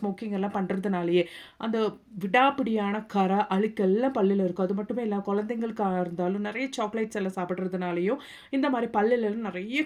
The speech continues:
கரங்கள்லாம் வருங்க. அந்த மாதிரி இருக்கிற கரை, அலர்ஜி,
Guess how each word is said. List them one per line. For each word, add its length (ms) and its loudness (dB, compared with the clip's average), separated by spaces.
கரங்கள்லாம் 600 2
வருங்க. 340 2
அந்த 220 0
மாதிரி 220 4
இருக்கிற 280 0
கரை, 400 2
அலர்ஜி, 460 2